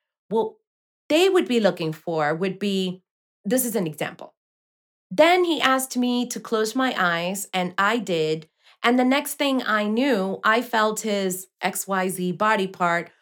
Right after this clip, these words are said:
rubbing up against my left arm." And this is just an example, but you get what I'm saying. It has to be very matter of factly. You write things down as they were without an emotional attachment.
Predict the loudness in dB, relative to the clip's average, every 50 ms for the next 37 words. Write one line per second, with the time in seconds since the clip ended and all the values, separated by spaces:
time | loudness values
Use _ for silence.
0 | _ _ _ -4 2 4 4 4 4 2 0 0 0 0 0 0 0 -2 -4 -4
1 | -6 -4 -2 -2 -2 0 0 -2 -4 -6 -4 -2 0 0 0 0 0 2 4 4
2 | 4 2 0 -6 -16 -20 _ -2 0 0 2 0 -2 -4 -8 -16 _ _ _ _
3 | _ _ _ _ _ 0 2 4 4 4 4 2 2 0 -2 -2 -2 -2 -2 0
4 | 0 -2 -2 -2 -2 -2 0 2 2 2 2 0 0 0 2 2 2 2 2 2
5 | 4 4 4 4 4 4 2 0 0 -2 -2 -2 -4 -4 -6 -4 -4 -4 -4 -4
6 | -4 -6 -6 -6 -6 -6 -2 0 2 2 2 2 -2 -4 -4 -4 -2 -2 0 0
7 | 0 0 2 2 4 4 4 4 4 2 2 0 0 0 -2 -2 -2 -4 _ _
8 | 2 2 2 2 0 -4 -6 -4 -2 -2 -2 -2 -6 _ _ _ _ -6 -4 -2
9 | 0 2 4 4 4 2 0 -4 -4 -4 -2 -2 -2 -2 -2 -2 0 0 0 -2
10 | -2 -2 -2 0 0 -2 -2 -2 -2 -2 -2 -2 0 0 2 2 0 0 0 0
11 | 0 -2 -2 -4 0 0 2 2 0 -4 -6 -4 -2 -2 0 0 0 2 2 0
12 | 0 0 -2 -4 -2 -2 -2 -2 0 -2 -2 -2 0 2 2 2 2 2 -4 -8
13 | -8 -10 -10